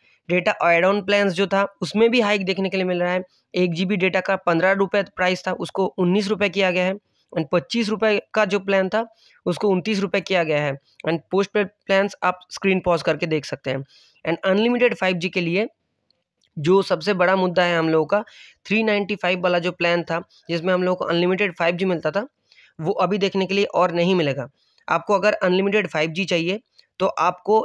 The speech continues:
at least टू जी बी per day वाला कोई भी प्लान रिचार्ज करना पड़ेगा, नहीं तो आपको अनलिमिटेड फ़ाइव जी सर्विसेज देखने के लिए नहीं मिलेगा। आपका जो डेटा है वो डेबिट होना स्टार्ट हो जाएगा, यानी कि एक क्लियर कट बात,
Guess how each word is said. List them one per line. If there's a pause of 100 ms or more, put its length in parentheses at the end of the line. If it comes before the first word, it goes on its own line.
(140)
at
least (140)
टू
जी
बी (140)
per
day
वाला
कोई
भी
प्लान
रिचार्ज
करना
पड़ेगा, (560)
नहीं
तो (500)
आपको
अनलिमिटेड
फ़ाइव
जी
सर्विसेज (120)
देखने
के
लिए
नहीं
मिलेगा। (340)
आपका
जो
डेटा
है (340)
वो
डेबिट
होना
स्टार्ट
हो
जाएगा, (420)
यानी
कि (300)
एक (300)
क्लियर
कट
बात,